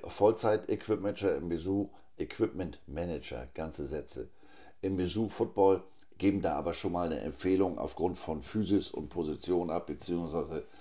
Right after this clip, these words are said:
manchmal haben die Spieler dann da auch ganz konkrete Wünsche. Basierend auf dieser im College einmal getroffenen Wahl kommt es dann in der N F L meist zur gleichen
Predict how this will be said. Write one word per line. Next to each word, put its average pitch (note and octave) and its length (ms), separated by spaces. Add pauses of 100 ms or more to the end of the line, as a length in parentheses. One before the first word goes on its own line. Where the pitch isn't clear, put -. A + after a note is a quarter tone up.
(480)
manchmal F2 420
haben D#2+ 160
die D2+ 80
Spieler D#2+ 340
dann C#2 200
da C2 140
auch - 180
ganz - 280
konkrete C#2 520
Wünsche. B1 340 (1300)
Basierend C#3 420
auf B2 120
dieser C#3 360
im G#2+ 120
College C#3 520
einmal A#2+ 500
getroffenen G#2 580
Wahl A2 320
kommt B2 220
es A2 140
dann G2+ 160
in D#2+ 100
der E2+ 140
N D2 80
F E2+ 180
L G2 340
meist F#2 440
zur E2 160
gleichen F2 580